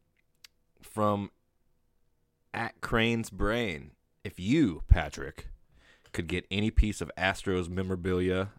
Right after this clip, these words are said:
say as a gift, and money isn't an issue, what would it be? Um, let's see here.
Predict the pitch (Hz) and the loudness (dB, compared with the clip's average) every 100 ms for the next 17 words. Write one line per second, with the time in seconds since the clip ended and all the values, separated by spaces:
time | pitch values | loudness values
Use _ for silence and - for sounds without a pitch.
0 | - - 98 92 90 90 85 85 92 101 | -20 -4 0 2 2 2 -2 -2 -2 -2
1 | - - - _ _ _ _ _ _ _ | -10 -16 -18 _ _ _ _ _ _ _
2 | 92 92 85 98 95 95 87 85 90 - | -6 -4 -2 0 0 0 -2 -2 -4 -2
3 | 92 87 95 90 85 78 95 98 98 104 | -2 2 2 2 -4 -2 -2 0 -2 -6
4 | - _ _ 104 104 104 104 101 101 92 | -18 _ _ -2 0 2 2 0 -2 -4
5 | - _ _ _ _ _ _ _ _ _ | -10 _ _ _ _ _ _ _ _ _
6 | - - - _ _ _ _ _ _ _ | -20 -20 -20 _ _ _ _ _ _ _
7 | _ - 127 - - 90 87 85 87 82 | _ -12 -10 -8 -6 -4 -2 -2 -2 -4
8 | 78 | -6